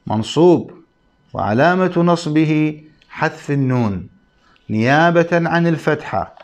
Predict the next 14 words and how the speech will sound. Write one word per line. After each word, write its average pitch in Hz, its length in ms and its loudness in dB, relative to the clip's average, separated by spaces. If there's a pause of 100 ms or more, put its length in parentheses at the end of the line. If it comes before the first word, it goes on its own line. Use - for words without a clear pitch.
(240)
لأنه 127 760 2
من 156 220 2
الأفعال 123 760 -2
الخمسة، 165 580 -2 (680)
والواو 175 800 2 (640)
ضمير 139 360 2
متصل 190 540 2
مبني 180 380 2
على 180 180 0
السكون 175 640 0
في 117 240 -6
محل 120 320 -2
رفع 160 340 -2
فاعل. 160 460 -2